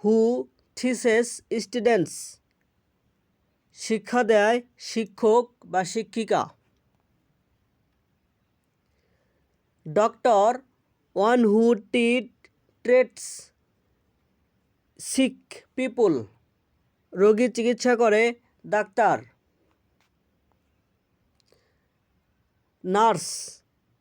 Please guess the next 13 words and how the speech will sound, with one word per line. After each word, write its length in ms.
one 300
who 260
takes 760
care 440
of 60
patients, 800
রোগীর 320
সেবা 360
করে 400
নার্স। 720
ইঞ্জিনিয়ার, 640
one 300
who 440